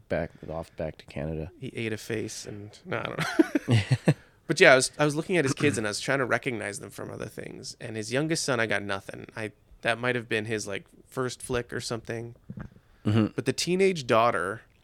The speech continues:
Speaker 2: she was the, um, the daughter from Missus Doubtfire, the oldest one,
Speaker 1: Mm-hmm.
Speaker 2: who, like, always gave him flack.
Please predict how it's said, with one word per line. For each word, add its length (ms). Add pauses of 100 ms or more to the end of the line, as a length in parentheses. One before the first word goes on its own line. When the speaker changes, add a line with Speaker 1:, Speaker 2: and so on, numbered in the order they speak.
(440)
Speaker 2:
she 240
was 200
the, 460
um, 480
the 80
daughter 300
from 160
Missus 260
Doubtfire, 640 (220)
the 100
oldest 340
one, 220
Speaker 1:
Mm-hmm. 120
Speaker 2:
who, 60
like, 140
always 220
gave 260
him 160
flack. 600